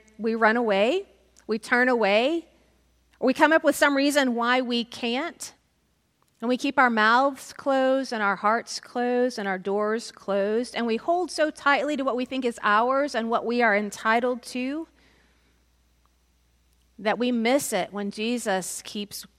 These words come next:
going and we're not following. Sometimes we make poor choices by not doing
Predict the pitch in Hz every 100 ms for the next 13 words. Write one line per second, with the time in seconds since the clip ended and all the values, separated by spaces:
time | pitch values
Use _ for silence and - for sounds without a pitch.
0 | _ - 208 190 165 156 165 185 175 190
1 | 196 185 185 - _ 175 165 160 160 165
2 | 185 _ _ _ _ _ _ _ _ _
3 | _ _ _ _ _ _ _ _ _ _
4 | _ _ _ _ _ _ _ - - 330
5 | - 339 277 - - 247 247 240 240 -
6 | 247 240 247 233 208 185 - 202 190 185
7 | 202 214 233 240 - - 190 202 190 185
8 | 175 175